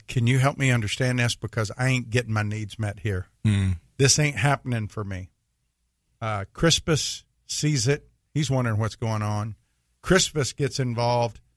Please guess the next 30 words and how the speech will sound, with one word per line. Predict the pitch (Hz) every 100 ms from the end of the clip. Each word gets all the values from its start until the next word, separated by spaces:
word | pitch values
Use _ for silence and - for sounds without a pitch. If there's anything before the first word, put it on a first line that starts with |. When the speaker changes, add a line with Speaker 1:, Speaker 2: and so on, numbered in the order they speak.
| _ _ _ -
Speaker 1:
and | 120 117 113 110 104 - -
his | 120
whole | 143 170
family | 131 160 156 131
comes | - 113 -
to | -
Christ. | 117 101 95 - _ _
So | - 135
now | 147 185
the | 151
synagogue | - 185 190 175 175 147
leader | 139 135 190 139 110 120 - _ _ _ _ _ _ _ _ _ _
is | 120 117
converted | - 143 123 120 120 120 117
and | 113
is | 110
following | - 123 113 110 107
Jesus | 101 117 110 120 -
and | 113
believes | 107 113 104
Jesus | 98 117 98
is | 98 -
Messiah. | 113 - 113 104 107 117 _ _ _ -
There | 135
was | 127 127
a |
worshiper | 117 135 147 - - 135
of | 120 101
God | 123 135 127 117 104
who, | 120 117 113